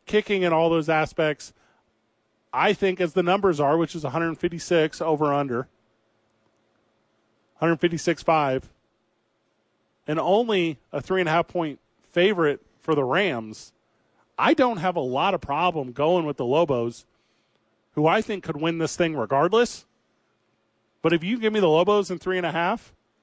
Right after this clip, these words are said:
and I'm gonna take the over at one fifty-six five because Colorado State also has offense. Colorado State can also run. Yeah. Give me the Lobos on the road to start conference play.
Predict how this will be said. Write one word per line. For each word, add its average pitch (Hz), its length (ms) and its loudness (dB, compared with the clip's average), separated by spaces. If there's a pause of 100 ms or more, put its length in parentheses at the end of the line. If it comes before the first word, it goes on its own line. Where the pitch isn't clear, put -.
(160)
and 156 100 -2
I'm 170 60 0
gonna 180 140 2
take 180 300 -2
the 165 260 -6
over 196 580 2 (560)
at 165 140 -2
one 180 260 0
fifty-six 190 500 -6
five 175 380 0
because 165 880 -2 (920)
Colorado 180 460 2
State 214 580 2 (420)
also 214 400 0
has 135 180 -4
offense. 107 480 -8
Colorado 202 320 2
State 220 220 -2
can 160 120 -8
also 208 300 0
run. 117 380 -4 (1200)
Yeah. 311 200 -4 (760)
Give 185 120 -4
me 226 40 0
the 233 80 2
Lobos 214 380 2
on 214 140 -2
the 262 60 -4
road 196 220 2
to 202 80 -16
start 208 220 -4
conference 180 400 -6
play. 165 300 0